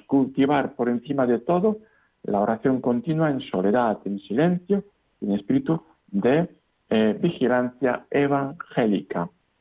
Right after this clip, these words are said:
Y todo esto con los tres votos de pobreza, castidad y obediencia. Pobreza, no tener nada como propio.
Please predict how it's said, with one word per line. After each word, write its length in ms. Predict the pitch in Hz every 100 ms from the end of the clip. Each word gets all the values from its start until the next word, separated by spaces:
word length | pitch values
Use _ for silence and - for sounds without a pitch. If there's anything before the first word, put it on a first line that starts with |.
| -
Y 100 | 113
todo 260 | - 165
esto 440 | 180 175 - 107 101 _ _ -
con 160 | 117
los 140 | 113 117 -
tres 280 | 143 143 -
votos 460 | 160 156 - - - _ _ _ _ _ _ _ _ _
de 180 | - 117
pobreza, 640 | - 127 156 160 - 101 - _ _ _
castidad 720 | 123 120 - 117 143 156 - -
y 200 | 151 -
obediencia. 880 | 156 156 147 113 104 101 98 - 104 _ _ _ _ _
Pobreza, 600 | 127 127 160 160 107 104 _ _ _
no 160 | 120 123
tener 380 | 131 139 143
nada 380 | 127 135 147 151
como 340 | - 127 123 113
propio. 600 | - 165 160 - 101